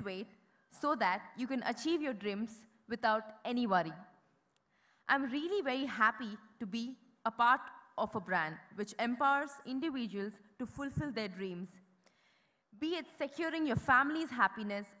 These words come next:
or supporting the unprivileged individuals, P N B MetLife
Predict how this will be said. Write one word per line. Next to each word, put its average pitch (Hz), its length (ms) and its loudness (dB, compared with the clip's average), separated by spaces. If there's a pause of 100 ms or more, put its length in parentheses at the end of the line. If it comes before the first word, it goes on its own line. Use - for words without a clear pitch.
or 233 80 0
supporting 294 640 -2
the 247 160 0
unprivileged 277 680 0 (240)
individuals, 233 640 -4 (480)
P 339 160 0
N 392 100 0
B 403 120 0
MetLife 226 460 0